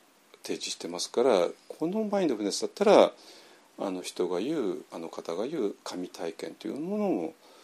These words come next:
えー、十分可能だと思います。本当に。えー、まあね、ラサール神父、まあ、もう本当に、あの、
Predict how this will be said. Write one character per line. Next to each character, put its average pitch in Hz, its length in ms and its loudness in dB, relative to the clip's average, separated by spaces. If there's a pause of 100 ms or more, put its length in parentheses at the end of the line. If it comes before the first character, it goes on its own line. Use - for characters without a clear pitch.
(440)
え 104 200 -2
ー、 87 60 -4
十 85 160 -6
分 131 160 -6
可 - 140 -8
能 69 60 -12
だ - 220 -20 (1500)
と - 80 -4
思 76 80 -6
い - 40 -16 (120)
ま - 60 -20
す。 - 180 -8 (840)
本 80 120 -10
当 - 120 -18
に。 - 80 -20 (1500)
え 82 540 -10 (260)
ー、 - 20 -6
ま 139 120 -2
あ 82 40 -6
ね、 85 160 -8
ラ 82 120 -10
サ - 140 -4
ー - 20 -4
ル 101 100 -4
神 80 200 -10
父、 - 120 -10 (180)
ま 92 140 -10
あ、 - 20 -12 (160)
も 95 60 -12
う - 100 -20
本 - 140 -14
当 113 120 -6
に、 92 200 -6 (680)
あ - 20 -10
の、 85 120 -10